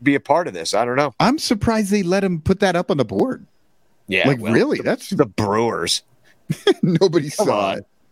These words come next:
Speaker 1: Nobody ca-, yeah, nobody saw it. Nobody was there. <laughs> Giving away tickets at gas stations, for God's sakes.
Speaker 2: That woman was, that woman was in the, you know, in the nosebleeds fucking somebody.
Speaker 1: Yeah, oh, yeah.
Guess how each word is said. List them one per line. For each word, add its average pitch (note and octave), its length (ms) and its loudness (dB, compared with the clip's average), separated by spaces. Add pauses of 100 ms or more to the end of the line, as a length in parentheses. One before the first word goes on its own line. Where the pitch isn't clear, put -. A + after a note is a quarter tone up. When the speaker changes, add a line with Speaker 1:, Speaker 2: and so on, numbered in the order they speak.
(120)
Speaker 1:
Nobody C3+ 200 -2
ca-, G#2 260 0
yeah, B2 160 2
nobody A2 220 -6
saw F2 320 0
it. G2+ 80 -4 (100)
Nobody B2 240 0
was G#2+ 200 -4
there. F#2+ 340 0 (420)
<laughs> - 580 0
Giving F#3+ 240 2
away F3 320 0
tickets F#3 260 2
at D3 120 -4
gas E3 280 2
stations, F#2 380 -6
for F2 80 -6
God's D2+ 280 0
sakes. - 360 -6 (380)
Speaker 2:
That D3 160 2
woman D3+ 360 0
was, C3 320 -2 (100)
that D3 280 2
woman D#3+ 400 0
was C3+ 180 0
in C3 240 0
the, A2+ 460 0 (200)
you A#2+ 120 4
know, G2+ 360 -2
in B2+ 160 4
the A2+ 80 0
nosebleeds A2 680 -2
fucking G#2+ 360 0
somebody. E2 440 -2 (1400)
Speaker 1:
Yeah, A2+ 200 2
oh, A#2 140 2
yeah. A#2 260 -2